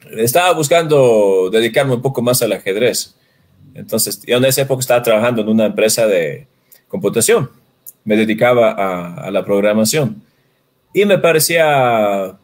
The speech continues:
una lástima que no podía dedicarme al ajedrez como, tal como yo lo tenía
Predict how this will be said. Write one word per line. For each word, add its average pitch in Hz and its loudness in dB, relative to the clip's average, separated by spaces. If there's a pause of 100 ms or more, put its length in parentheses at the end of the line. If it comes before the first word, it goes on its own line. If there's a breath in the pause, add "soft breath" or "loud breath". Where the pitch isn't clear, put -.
una 175 2
lástima 147 0
que 127 -2
no 131 0
podía 117 2 (600)
dedicarme 120 2
al 101 2
ajedrez 104 -2
como, 90 -10
tal 110 -2
como 98 -4
yo 107 0
lo 101 -4
tenía 104 -2